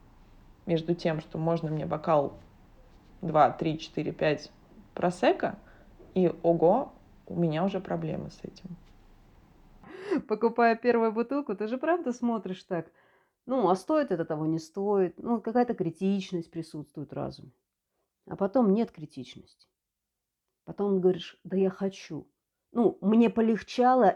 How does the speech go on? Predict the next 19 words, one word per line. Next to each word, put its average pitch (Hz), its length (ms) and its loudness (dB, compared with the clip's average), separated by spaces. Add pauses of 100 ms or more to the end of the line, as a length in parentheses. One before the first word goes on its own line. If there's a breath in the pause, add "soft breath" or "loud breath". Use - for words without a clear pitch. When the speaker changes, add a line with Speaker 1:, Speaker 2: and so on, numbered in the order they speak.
Speaker 2:
и 208 300 0
я 202 300 2
хочу 196 520 -2
продолжения. 156 920 -8 (960)
Не 202 120 -2
хочу 233 320 2
я 254 120 8
возвращаться 202 800 -2
в - 80 -20
какую-то, 175 640 -2 (440 soft breath)
в - 100 -20
переживание, 185 680 4
в 160 60 -8
боль 180 220 2
и 165 40 -6
страдания. 160 520 -4
Я 180 180 2
хочу 180 400 -4
продолжения». 139 800 -10